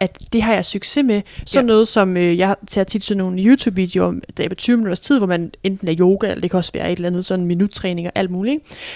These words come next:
Speaker 1: Og sådan, ja, jeg, jeg kampsveder måske ikke, ligesom jeg gør i, i bassinet, når jeg, når jeg træner, øh, s-, øh, du ved, udholdenhedstræning i svømning. Men, men jeg f-, finder ud af, "Hey, den her måde at bruge min krop på, den er faktisk ikke ubehagelig." Så næste gang kan jeg måske sætte intensiteten op,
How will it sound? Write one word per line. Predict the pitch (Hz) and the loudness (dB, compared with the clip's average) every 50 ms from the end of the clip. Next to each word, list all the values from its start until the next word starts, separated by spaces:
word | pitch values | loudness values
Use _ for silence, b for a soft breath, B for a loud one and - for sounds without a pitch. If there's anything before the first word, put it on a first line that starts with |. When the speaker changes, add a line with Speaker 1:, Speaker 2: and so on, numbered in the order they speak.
| 269 B | -10 B
Speaker 1:
Og | 240 233 | -6 -2
sådan, | - 277 262 - - 202 | 0 -2 -2 -2 2 2
ja, | 247 277 | 4 6
jeg, | 294 285 262 233 - - | 6 4 4 2 -2 -4
jeg | 208 202 196 | -4 -4 -2
kampsveder | - - - 254 320 - - - - 233 240 269 | -4 -2 -2 -2 -2 -2 -6 2 4 6 6 6
måske | 247 214 196 - 233 | 4 4 2 2 2
ikke, | 226 208 196 | 2 2 2
ligesom | 220 - 226 202 | 0 2 2 2
jeg | 180 175 | 2 4
gør | 180 190 208 | 4 4 4
i, | 208 190 180 180 175 - | 4 2 0 -2 -4 -4
i | 180 | -2
bassinet, | - 196 185 - 240 226 196 175 | -2 -2 2 2 2 2 2 0
når | 175 175 | 0 0
jeg, | 175 175 175 170 | 0 -2 -2 -4
når | - 180 185 | -4 -2 -2
jeg | 180 175 175 | 0 0 -2
træner, | - - 196 180 170 165 165 170 170 165 | -4 -4 -4 -2 0 0 0 0 0 0
øh, | 165 165 160 - 190 | 0 0 0 0 -2
s-, | - - - - 135 | -4 -8 -12 -8 -6
øh, | 131 117 - - - | -6 -6 -8 -8 -6
du | 160 | -6
ved, | 110 - - - - | -6 -6 -8 -4 2
udholdenhedstræning | - 220 220 220 208 185 180 175 - - 185 175 170 | 4 4 6 6 4 2 0 -2 -2 -6 -6 -6 -6
i | 175 | -4
svømning. | - - 208 226 254 247 196 B B B B B B B B | -2 -2 0 0 0 -2 -2 B B B B B B B B
Men, | - 233 220 214 - - _ | 2 2 2 2 0 -2 _
men | 220 214 214 | 0 2 2
jeg | 208 202 - | 2 0 -2
f-, | - - - _ | -8 -20 -20 _
finder | - - 240 220 220 | -4 -2 0 0 2
ud | - 294 | 2 2
af, | 294 262 220 | 4 4 2
"Hey, | 185 240 370 453 339 - - - - - - | 2 2 2 2 2 0 -2 -10 -6 -2 0
den | 320 | 2
her | 339 330 | 4 6
måde | 277 285 | 6 6
at | 269 | 4
bruge | - 262 | 4 0
min | 247 254 240 | 0 0 2
krop | - 254 262 - | 0 -2 -2 0
på, | - 247 196 | 0 0 0
den | 190 - 269 254 | 2 2 0 0
er | 226 | 2
faktisk | - - 214 - | 0 -2 -2 -2
ikke | - - - | -4 -4 0
ubehagelig." | 240 247 214 - - 381 311 240 190 - - B B B B B | 0 0 -2 -2 0 0 0 2 2 -2 -4 B B B B B
Så | B - 330 | B 0 2
næste | 294 285 320 - - 269 | 4 4 2 2 2 0
gang | 247 220 196 196 | 0 0 0 0
kan | 202 | 0
jeg | 202 185 | 0 0
måske | 180 185 - - 233 202 | -2 -6 -4 -2 -2 0
sætte | - 196 - 196 | 0 0 -2 0
intensiteten | 180 - 185 180 - - - 226 202 - | -2 -2 -4 -4 -2 0 0 0 0 2
op, | - 202 - - | 0 0 0 -2